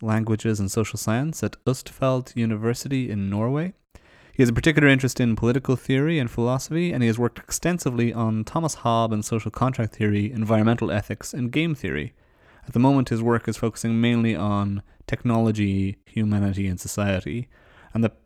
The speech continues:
paper that is the subject of our conversation today is a paper called The Tyranny of Perceived Opinion, which looks at the role that algorithmic curation and algorithmic platforms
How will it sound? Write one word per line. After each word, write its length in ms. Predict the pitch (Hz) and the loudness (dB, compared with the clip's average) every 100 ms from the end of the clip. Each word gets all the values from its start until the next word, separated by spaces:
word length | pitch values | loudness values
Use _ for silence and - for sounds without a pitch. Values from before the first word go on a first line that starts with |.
| _ | _
paper 440 | 170 180 151 127 | 0 2 2 2
that 260 | 120 107 95 | 2 0 0
is 200 | 113 104 | -2 -2
the 80 | 107 | -2
subject 340 | 131 120 - | 0 0 0
of 60 | 107 | 0
our 100 | 104 | 0
conversation 880 | - 107 104 - 160 170 117 110 101 | 0 -2 -2 0 0 0 -2 -2 -2
today 380 | 107 104 104 | -2 0 2
is 260 | 95 98 101 | 0 -2 -4
a 120 | 101 | -6
paper 240 | - 107 - | -4 -6 -2
called 300 | 107 104 104 | 0 0 0
The 60 | |
Tyranny 520 | - - 131 127 120 | -2 2 4 4 2
of 180 | 110 104 | 0 -4
Perceived 480 | - - 117 110 104 | -10 -4 0 0 0
Opinion, 600 | 95 - 127 92 85 - _ _ _ _ - | -6 -6 -4 -4 -6 -10 _ _ _ _ -12
which 200 | - 127 | -6 -4
looks 260 | 117 - | -4 -4
at 280 | 104 101 - | -4 -6 -4
the 260 | 104 104 101 | -2 0 0
role 360 | 110 110 110 104 | 0 2 0 -2
that 160 | 98 | -2
algorithmic 640 | 107 104 104 107 101 107 - - | 0 0 0 -2 -2 -6 -8 -2
curation 640 | 110 123 135 - 127 123 | 2 4 2 -2 -4 -2
and 0 | |
algorithmic 680 | 104 95 101 101 101 98 - | -2 -2 -2 -4 -4 -8 -10
platforms 760 | - 117 120 - 117 113 110 | -6 -6 -6 -4 -2 -2 -4